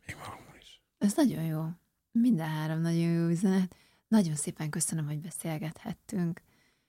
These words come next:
Speaker 2: És azért egy jó egészséget kívánok. Helyet a könyveknek, mert én tudom, hogy nagyon fontos. Köszönöm, hogy itt volt.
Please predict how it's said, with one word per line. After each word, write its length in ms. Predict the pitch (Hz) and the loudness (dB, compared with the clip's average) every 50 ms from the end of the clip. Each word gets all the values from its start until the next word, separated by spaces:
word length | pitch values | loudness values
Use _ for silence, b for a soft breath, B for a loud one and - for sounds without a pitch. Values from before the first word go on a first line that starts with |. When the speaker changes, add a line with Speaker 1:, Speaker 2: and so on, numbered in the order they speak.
| _ _ _ _ _ _ | _ _ _ _ _ _
Speaker 2:
És 260 | - 214 - - - - _ | 4 4 4 2 -2 -6 _
azért 440 | - - - - 226 262 180 196 190 | -14 -8 -2 0 2 4 4 6 6
egy 80 | 196 202 | 6 6
jó 120 | 202 180 | 6 6
egészséget 680 | 175 185 175 180 190 180 - - - 185 175 208 - - | 6 4 6 6 6 6 4 4 4 4 6 6 6 6
kívánok. 500 | - - 196 196 202 180 190 202 220 269 190 - B B B B B B | 6 6 6 6 6 6 6 6 4 4 4 0 B B B B B B
Helyet 320 | - 170 175 165 156 - | -4 0 0 0 0 -2
a 80 | - 147 | -4 -8
könyveknek, 640 | - - 165 160 156 151 156 151 - - 165 156 | -6 -6 -4 -4 -4 -4 -6 -8 -6 -6 -4 -2
mert 220 | 180 180 180 175 - | 0 0 0 2 2
én 180 | 196 185 180 | 2 2 2
tudom, 220 | 180 202 175 147 151 | 0 -2 -4 -6 -6
hogy 120 | 160 156 | -6 -8
nagyon 280 | 160 156 160 160 160 160 - _ | -8 -10 -12 -14 -16 -20 -18 _
fontos. 580 | - - 160 151 - - 190 185 - - - - - b b b b b b b b b | -6 -6 -4 -2 2 4 4 4 2 0 -6 -8 -10 b b b b b b b b b
Köszönöm, 400 | b 208 - - 185 160 156 147 | b -2 0 0 0 0 0 0
hogy 140 | 147 156 151 | 0 -2 -2
itt 160 | 147 147 - | -4 -6 -8
volt. 420 | - 165 160 156 151 151 - - | -8 -6 -6 -6 -6 -6 -8 -12